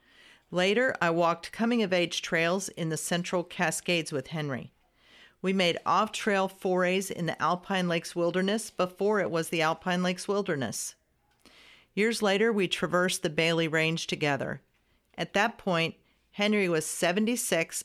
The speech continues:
and spent a lot of time bent over his pack, facing the sky and his hands on his knees, halted and working to slow down his breathing.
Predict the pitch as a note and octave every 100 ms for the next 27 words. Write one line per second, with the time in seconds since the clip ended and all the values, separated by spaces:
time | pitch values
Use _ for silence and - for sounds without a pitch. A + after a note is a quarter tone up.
0 | - D#3+ - F3 E3 D#3+ E3+ G#3 G#3+ -
1 | F3 E3 - E3+ F#3 - F#3+ F3 F3+ E3
2 | D#3+ - - F#3 G3 G3+ - - _ _
3 | G3+ G3+ - A3+ G3+ - - E3 D#3+ F3+
4 | - E3+ D#3 - E3 E3 F3 E3 D#3 D#3+
5 | D3+ - - - _ - _ _ _ -
6 | G#3 G#3+ B3+ G#3+ F3+ D#3+ F3 F3+ F#3 E3
7 | - E3 E3 E3+ E3+ E3+ - D#3 C#3+ C#3
8 | B2